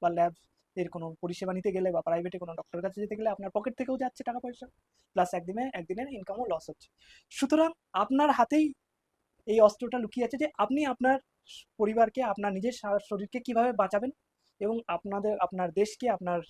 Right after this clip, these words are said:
রাজ্যকে কিভাবে বাঁচাবেন এই ধরনের ক্ষতিকর প্রভাব থেকে। আশা করি আপনাদেরকে এক্সপ্লেন করতে পেরেছি যে শুধুমাত্র এসির টেম্পারেচার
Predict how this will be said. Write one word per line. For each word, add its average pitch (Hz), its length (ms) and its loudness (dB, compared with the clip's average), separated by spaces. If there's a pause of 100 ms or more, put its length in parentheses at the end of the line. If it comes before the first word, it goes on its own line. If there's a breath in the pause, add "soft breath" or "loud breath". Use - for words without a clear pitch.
(120)
রাজ্যকে 214 420 -2 (420 soft breath)
কিভাবে 254 320 6
বাঁচাবেন 214 380 -2 (540)
এই 185 120 2
ধরনের 202 400 2
ক্ষতিকর 208 420 -2
প্রভাব 160 340 -4
থেকে। - 180 -20 (380 soft breath)
আশা 214 180 2
করি 277 200 0
আপনাদেরকে 240 500 0 (160)
এক্সপ্লেন - 400 -2
করতে 233 240 -6
পেরেছি 208 320 -6 (360)
যে 226 120 4 (200)
শুধুমাত্র 269 400 -2 (120)
এসির 214 340 -4
টেম্পারেচার 233 480 -2